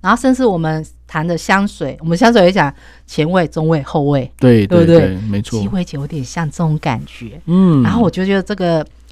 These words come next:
Speaker 1: 这个议题比较少人去谈，所以我特地去，来找了一个专业的来谈我们的鸡尾酒。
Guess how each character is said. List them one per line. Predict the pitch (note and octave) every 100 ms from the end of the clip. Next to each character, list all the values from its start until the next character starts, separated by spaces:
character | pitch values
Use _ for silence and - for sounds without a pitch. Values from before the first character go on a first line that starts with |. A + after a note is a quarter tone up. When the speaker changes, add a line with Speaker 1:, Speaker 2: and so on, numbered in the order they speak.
| -
Speaker 1:
这 | - B3+
个 | A3+
议 | C4
题 | G#3+ - D#3+
比 | D3+
较 | - G3+
少 | F3+ - D#3 C3
人 | C3+ C3+
去 | - F3
谈， | - C#3 B2 C3+
所 | G#3
以 |
我 | G#3+ D#3
特 | - A3
地 | F3+ G#3
去， | E3 - F3 - -
来 | D#3+
找 | F3+ F3 D3
了 | D3
一 | D#3
个 | E3 D3 C3+ -
专 | - - F#3+ G#3+
业 | G#3+ E3+
的 | D#3 D3+ D3 - - -
来 | E3+ E3
谈 | - D#3+ D3 E3+ -
我 | D3+
们 | D3
的 | C#3+
鸡 | - E3
尾 | D#3 C#3
酒。 | C#3+ D3+ C3+